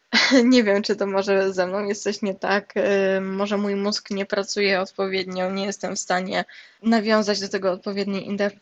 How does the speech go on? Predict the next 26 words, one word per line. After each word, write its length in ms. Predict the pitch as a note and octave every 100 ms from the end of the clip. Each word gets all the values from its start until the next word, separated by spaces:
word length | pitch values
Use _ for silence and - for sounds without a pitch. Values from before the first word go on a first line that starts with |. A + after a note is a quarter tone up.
| -
interpretacji. 1120 | G#3 G#3 G#3 G#3+ G3 G3 F#3 - A#3 D4+ - _ _ _ _ _ _ -
E, 260 | A3 A3+ A3+
jak 200 | A#3 A#3
wam 200 | A#3 A#3
się 120 | A#3+
to 220 | - G#3+
uda, 600 | G#3+ G#3+ A3 G#3 G3+ G3+ -
e, 380 | G#3+ G3 G3+ G3 F#3+ - - _ _ - -
to 80 | A3+
śmiało 500 | - G3+ F#3+ G3+ G3+
mi 140 | G3
napiszcie. 640 | F#3 G3 F#3+ - - G3 - - - - - -
E, 400 | A3 A3+ A#3 A#3+ A#3 - _ _ - _
e, 260 | A#3+ B3 A#3+
a 140 | C4
dlaczego 800 | B3 C4 D4 E4+ C#4+ D4 C#4 C4 A#3+ A3+ A#3
jest 240 | A#3 B3+ -
to 60 |
takie 280 | B3 B3 B3
problematyczne? 800 | C4 A#3 B3 B3+ A#3+ - - F#3+ -
No 200 | D#4 A#4
już 100 | F#4
wam 180 | D4 A#3
mówię. 280 | F#3 E3 F#3 _ - - B3
E, 180 | B3 -
otóż 500 | B3+ C#4 - -